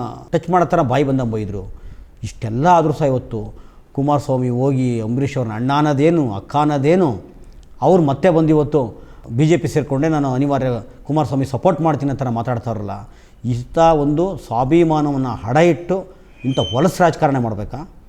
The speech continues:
ಇಷ್ಟೇನ ಸ್ವಾಭಿಮಾನ ಹಂಗಾರೆ? ಎಲ್ಲೋಯ್ತು ಸ್ವಾಭಿಮಾನ? ನೀವು ಹೇಳಿದ್ರಿ, ಕರ್ನಾಟಕದ ಬೇರೆ ಬೇರೆ ಭಾಗದಲ್ಲಿ ಕರೀತಾ ಇದ್ದಾರೆ. ಸಿನಿಮಾ ಸ್ಟಾರ್ ಅಲ್ವಾ ನೀವು, ಎಲ್ಲಿ ಬೇಕಾದ್ರೂ ಕರೀತಾರೆ ನಿಮ್ಮನ್ನ, ಚುನಾವಣೆ ನಿಂತ್ಕೋಬೋದು. ಆದ್ರೆ ಮಂಡ್ಯ ಸೊಸೆ ನಾನು, ಮಂಡ್ಯದಲ್ಲೇ ಹುಟ್ಟಿದ್ದೀನಿ, ಮಂಡ್ಯದಲ್ಲೇ ನಿಲ್ಬೇಕು ಅಂತ ಹೇಳಿದಂಥವ್ರು ಸುಮಲತಾ ಮೇಡಮ್,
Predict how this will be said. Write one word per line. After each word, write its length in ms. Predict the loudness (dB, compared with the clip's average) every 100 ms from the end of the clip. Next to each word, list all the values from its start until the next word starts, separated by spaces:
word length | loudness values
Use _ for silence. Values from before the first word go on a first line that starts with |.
| -10
ಇಷ್ಟೇನ 300 | -4 0 2
ಸ್ವಾಭಿಮಾನ 380 | 4 2 2 0
ಹಂಗಾರೆ? 440 | -4 -6 -8 -10 -6
ಎಲ್ಲೋಯ್ತು 300 | 0 2 2
ಸ್ವಾಭಿಮಾನ? 400 | 0 -2 -2 -2 -4 -8 -12 -20 -4
ನೀವು 140 | 2 4
ಹೇಳಿದ್ರಿ, 460 | 4 2 -2 -6 -20 -12 -4
ಕರ್ನಾಟಕದ 360 | 0 2 2
ಬೇರೆ 220 | 2 2
ಬೇರೆ 180 | 4 4
ಭಾಗದಲ್ಲಿ 300 | 2 2 0
ಕರೀತಾ 280 | 0 0 2
ಇದ್ದಾರೆ. 360 | 2 2 -2 -6 -8
ಸಿನಿಮಾ 220 | -2 -2
ಸ್ಟಾರ್ 220 | 0 -2
ಅಲ್ವಾ 120 | -2 -2
ನೀವು, 300 | -2 -4 -2
ಎಲ್ಲಿ 160 | -2
ಬೇಕಾದ್ರೂ 220 | -2 -2
ಕರೀತಾರೆ 320 | -2 -2 -2 -4
ನಿಮ್ಮನ್ನ, 200 | -6 -8 -12 -20 -12 -2
ಚುನಾವಣೆ 220 | 2 2
ನಿಂತ್ಕೋಬೋದು. 640 | 2 0 0 0 -2 -6 -10 -4
ಆದ್ರೆ 160 | 0 0
ಮಂಡ್ಯ 340 | 0 2 2 2
ಸೊಸೆ 240 | 0 0
ನಾನು, 300 | 0 0 -4 -8 -18 -14 -4
ಮಂಡ್ಯದಲ್ಲೇ 360 | 2 4 6
ಹುಟ್ಟಿದ್ದೀನಿ, 400 | 4 2 0 0
ಮಂಡ್ಯದಲ್ಲೇ 420 | 0 2 4 4
ನಿಲ್ಬೇಕು 320 | 2 0 -2 -4
ಅಂತ 100 | -4
ಹೇಳಿದಂಥವ್ರು 760 | -4 -4 -6 -6 -4 -4 -4 -2
ಸುಮಲತಾ 360 | 2 2 4
ಮೇಡಮ್, 300 | 2 0 -2